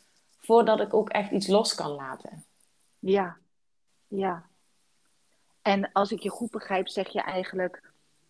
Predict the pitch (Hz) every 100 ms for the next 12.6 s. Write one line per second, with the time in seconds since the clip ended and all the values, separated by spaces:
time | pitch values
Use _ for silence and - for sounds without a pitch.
0 | _ _ - 185 170 160 160 160 156 _
1 | _ _ _ _ - 208 175 185 180 -
2 | 170 - - 165 160 156 190 - 214 214
3 | 208 190 185 196 196 214 285 - _ _
4 | _ 190 170 208 - 180 160 220 240 220
5 | - 170 175 175 175 175 - 165 180 170
6 | 160 160 165 _ _ _ _ _ _ -
7 | - 180 - 175 175 202 226 285 - -
8 | - 202 185 190 185 185 185 185 190 226
9 | 311 - _ - 202 190 190 175 165 -
10 | 170 170 165 - _ _ _ - 180 170
11 | 175 190 214 - 208 214 208 208 208 190
12 | 202 202 202 202 196 190